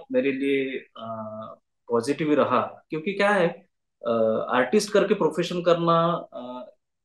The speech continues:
अभी भी लोग सोचते हैं, अभी भी कभी-कभी पूछते हैं कि आप इसके ऊपर आपका हो जाता है क्या, ये धंधा हो सकता है क्या, इससे काम होता है क्या। तो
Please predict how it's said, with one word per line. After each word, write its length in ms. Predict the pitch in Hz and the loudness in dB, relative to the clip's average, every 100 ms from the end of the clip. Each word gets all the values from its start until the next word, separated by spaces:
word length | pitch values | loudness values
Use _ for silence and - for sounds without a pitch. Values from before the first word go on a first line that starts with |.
| _ _ | _ _
अभी 180 | 135 170 | 0 2
भी 120 | 196 | 4
लोग 160 | 196 190 | 4 4
सोचते 300 | 143 127 - | 2 0 2
हैं, 80 | 135 | 2
अभी 120 | 165 | 2
भी 140 | 180 | 0
कभी-कभी 540 | 175 160 170 170 170 175 | 4 4 6 2 2 0
पूछते 440 | - 139 139 175 | -4 -4 -2 0
हैं 140 | 156 | 0
कि 80 | - | 4
आप 220 | 143 143 - | 4 4 0
इसके 300 | 127 123 - | -10 -8 -4
ऊपर 200 | 151 151 | 0 4
आपका 200 | 143 - | 4 4
हो 160 | 139 127 | 0 2
जाता 260 | 120 117 | 0 0
है 60 | 104 | -4
क्या, 240 | - - - _ _ _ _ _ _ _ _ _ _ _ _ _ _ _ _ _ _ _ _ _ _ - | -6 -18 -20 _ _ _ _ _ _ _ _ _ _ _ _ _ _ _ _ _ _ _ _ _ _ -2
ये 120 | 135 | -2
धंधा 240 | 120 123 | 0 4
हो 160 | 143 135 | 4 4
सकता 320 | 131 123 - | 0 -4 -2
है 100 | 107 | -4
क्या, 320 | 104 107 101 107 | -4 -8 -8 -8
इससे 220 | - 147 | -4 -2
काम 220 | 131 139 | 2 2
होता 240 | 127 113 104 | 2 -2 -4
है 60 | |
क्या। 160 | 101 107 | -4 -6
तो 400 | - 208 - | 2 2 2